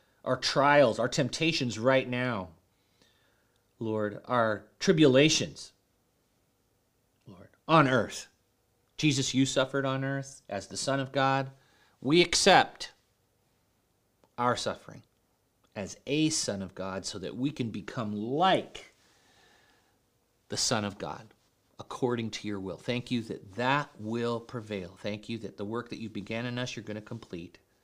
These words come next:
and you're gonna bring it to a great finish on the very day that we meet you face to face.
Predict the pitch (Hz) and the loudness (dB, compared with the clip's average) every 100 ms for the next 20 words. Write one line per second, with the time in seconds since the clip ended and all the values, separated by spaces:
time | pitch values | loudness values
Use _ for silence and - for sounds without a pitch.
0 | _ _ _ _ _ 101 98 101 90 104 | _ _ _ _ _ -14 -10 -10 -8 -8
1 | 95 - 110 92 92 92 - - 90 85 | -8 -10 -10 -10 -10 -10 -12 -14 -14 -14
2 | - 90 92 90 92 92 98 101 _ _ | -14 -14 -12 -12 -12 -12 -14 -16 _ _
3 | _ _ _ _ - 101 95 92 - 82 | _ _ _ _ -6 -6 -8 -8 -8 -10
4 | - 90 - - - 50 - | -10 -12 -16 -14 -14 -14 -18